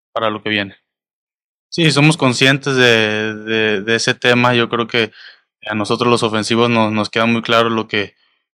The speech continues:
lo que tenemos que aportar para, para el equipo. Eh, somos, hay jugadores muy, muy completos que, que pueden aportar para, para la ofensiva. Yo creo que es un tema de confianza,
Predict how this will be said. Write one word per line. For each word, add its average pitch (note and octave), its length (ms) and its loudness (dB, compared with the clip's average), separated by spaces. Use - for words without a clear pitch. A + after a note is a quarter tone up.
lo A#2 100 -8
que A#2+ 120 -6
tenemos A#2+ 320 0
que - 80 -2
aportar B2 360 -2
para, A2+ 420 2
para A2+ 160 0
el G#2+ 80 -2
equipo. C3+ 480 -4
Eh, G#2+ 160 -4
somos, - 840 -4
hay A#2 140 2
jugadores B2 380 4
muy, B2 320 2
muy A#2+ 180 0
completos B2 580 2
que, G#2+ 240 0
que G#2+ 140 -2
pueden A#2 220 0
aportar A2+ 420 -2
para, A2 360 2
para A2+ 180 2
la A2 80 2
ofensiva. A#2 420 2
Yo C3 100 2
creo B2 160 -6
que C3 80 0
es A#2 100 -4
un B2 120 -2
tema B2+ 240 2
de B2 80 0
confianza, B2 640 0